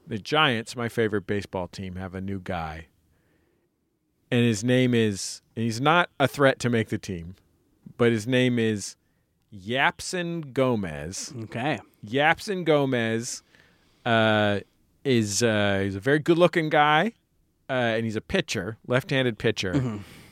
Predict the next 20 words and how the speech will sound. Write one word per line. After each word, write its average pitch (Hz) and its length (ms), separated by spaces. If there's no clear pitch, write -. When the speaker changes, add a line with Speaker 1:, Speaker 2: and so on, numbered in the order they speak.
Speaker 1:
And 120 160
he 233 420
does 170 440
a 160 80
dance 120 760
before 127 440
he, 123 100
and 160 140
I 175 80
can 165 180
only 190 320
characterize 117 640
it 98 80
as 95 200
a 95 40
dance, 87 500
that 123 180
is 123 140
so 214 760
ornate 180 720